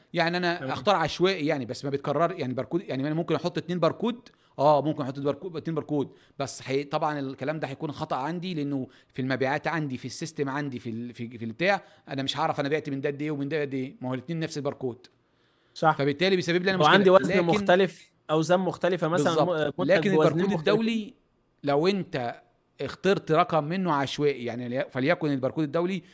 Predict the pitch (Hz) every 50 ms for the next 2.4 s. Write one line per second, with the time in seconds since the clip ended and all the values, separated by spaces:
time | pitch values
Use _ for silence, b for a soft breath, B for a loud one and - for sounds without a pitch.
0 | b b - 160 160 156 165 156 147 147 - - 151 151 160 147 165 160 151 -
1 | 151 143 143 143 156 160 156 151 143 165 170 165 165 165 156 165 170 170 165 160
2 | 151 156 156 151 - - -